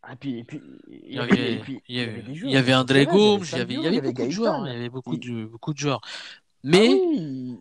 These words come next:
Speaker 2: mais voilà,
Speaker 1: normal,
Speaker 2: Monaco lui a
Speaker 1: forcément, il
Speaker 2: donné
Speaker 1: pouvait
Speaker 2: la
Speaker 1: pas
Speaker 2: place
Speaker 1: jouer.
Speaker 2: qui, euh, qu'il méritait, c'est-à-dire il lui a laissé le temps en deux, trois ans de devenir le joueur qu'il était. C'est vrai qu'à Benfica, Jesus, j'avais, avait pas le temps d'attendre.
Speaker 1: Ex-
Speaker 2: Bon, euh, c'est la période où tu joues deux finales de Coupe
Speaker 1: Exactement.
Speaker 2: d'Europe, euh,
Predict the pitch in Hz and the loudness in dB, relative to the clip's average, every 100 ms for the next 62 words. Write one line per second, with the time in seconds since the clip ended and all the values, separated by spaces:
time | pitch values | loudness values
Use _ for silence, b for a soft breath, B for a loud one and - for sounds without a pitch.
0 | 107 127 156 175 165 156 147 220 320 123 | -12 0 4 6 6 4 4 2 0 0
1 | 175 170 139 131 131 147 156 139 123 202 | -4 -4 -2 -2 -2 -2 0 -2 0 0
2 | 170 - 139 131 131 127 123 - 135 135 | 0 -2 -6 -8 -8 -8 -12 -16 -14 -12
3 | 127 - 175 175 - 123 143 165 135 131 | -12 -8 -8 -8 -6 -6 -6 -10 -8 -8
4 | 131 127 135 120 170 170 139 131 - 127 | -2 -2 -2 -6 -10 -10 -12 -16 -12 -10
5 | 123 165 143 131 123 123 147 135 123 131 | -8 -10 -12 -14 -16 -14 -14 -12 -12 -14
6 | - 143 135 123 117 127 131 - 117 117 | -10 -6 -4 -4 -4 0 0 0 -4 -6
7 | - 120 160 165 135 131 160 156 139 123 | -10 -2 0 0 -2 -8 -8 -2 0 0
8 | 120 123 127 123 131 - 147 135 - 120 | -2 -2 -4 0 -2 -2 -2 -2 -2 -8
9 | 98 110 123 B B - 120 107 107 110 | -12 -16 -18 B B -4 -2 -2 -2 -4
10 | 104 101 107 - 131 123 131 135 147 131 | -6 -8 -4 2 4 4 4 2 0 -8
11 | - 123 123 131 127 135 123 117 117 131 | -12 -12 -6 -6 -6 -6 -6 -6 -10 -8
12 | 135 127 131 147 156 - 123 | -2 0 2 2 0 -4 -10